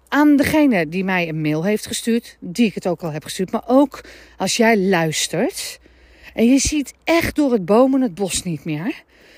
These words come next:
en je weet niet meer waar je moet beginnen en je hebt continu de afslagen gemist,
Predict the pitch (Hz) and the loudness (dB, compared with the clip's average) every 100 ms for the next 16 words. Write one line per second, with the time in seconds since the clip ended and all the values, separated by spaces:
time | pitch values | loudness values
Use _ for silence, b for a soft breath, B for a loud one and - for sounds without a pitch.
0 | b b 240 262 262 254 254 277 311 359 | b b 4 4 4 4 4 6 6 4
1 | 220 330 311 285 277 247 247 240 - 233 | 2 0 2 0 -2 -2 -4 -8 -6 -6
2 | 208 214 220 - B B _ 208 - - | -6 -6 -8 -8 B B _ -8 -8 -8
3 | 339 349 294 269 233 - 240 - 220 208 | -4 -2 0 0 0 -4 -8 -6 -4 -6
4 | - 170 202 202 294 - - | -8 -8 -4 -4 -4 -6 -10